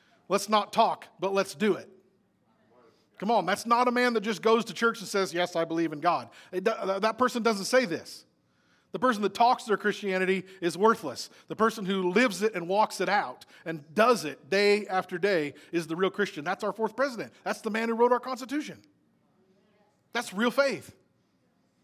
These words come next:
That might have had something to do with what he wrote in the book, or I mean in the document. Also, President Madison, next quote, "We have staked the whole future of American civilization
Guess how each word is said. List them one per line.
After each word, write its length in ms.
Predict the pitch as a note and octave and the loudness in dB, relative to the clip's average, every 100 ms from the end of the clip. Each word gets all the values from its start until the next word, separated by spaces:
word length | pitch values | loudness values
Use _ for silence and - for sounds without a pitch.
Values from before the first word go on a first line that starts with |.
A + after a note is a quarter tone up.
| _ _ _ _ | _ _ _ _
That 80 | A3+ | 0
might 220 | A3+ A3+ | 4 4
have 80 | G3 | 4
had 100 | A3 | 0
something 220 | A#3+ A#3 | 0 0
to 40 | |
do 140 | G#3+ B3 | 0 0
with 100 | A#3 | 2
what 160 | A3 | 2
he 40 | A#3+ | 2
wrote 180 | A#3 B3 | 4 2
in 60 | |
the 80 | A3 | 2
book, 260 | D4+ D4+ - _ _ _ _ _ _ - | 0 -2 -6 _ _ _ _ _ _ -8
or 60 | |
I 40 | F#3+ | -4
mean 140 | A3+ | -2
in 60 | A3+ | 0
the 80 | A#3 | 2
document. 440 | C#4+ B3 E3+ A2+ _ _ _ _ _ _ _ _ _ _ _ _ _ | 2 -2 -8 -12 _ _ _ _ _ _ _ _ _ _ _ _ _
Also, 580 | G#3 C4+ C4+ G#3 G#3+ A3+ - _ _ _ | 4 6 6 2 2 -2 -14 _ _ _
President 280 | - G3 G3 | -2 0 0
Madison, 480 | F#3+ F#3 F3+ A#3 B3+ _ _ _ _ - _ - | 0 0 0 -6 -8 _ _ _ _ -20 _ -6
next 220 | F#3+ - | -4 -2
quote, 340 | F#3+ G#3 G#3 - - _ | 0 0 -2 -18 -20 _
"We 160 | G3 B3 | 2 2
have 160 | G#3+ | 2
staked 400 | - - B3+ B3+ | -2 4 4 4
the 80 | F3+ | -2
whole 260 | E3 A3+ C4+ | 0 0 0
future 380 | - B3+ - F#3 | -2 -4 -2 -4
of 60 | |
American 360 | E3 F#3+ G3 G3 | 0 0 0 -2
civilization 760 | - G3 F#3 F#3 G3 A3 G#3+ | -2 0 0 0 -2 -2 -10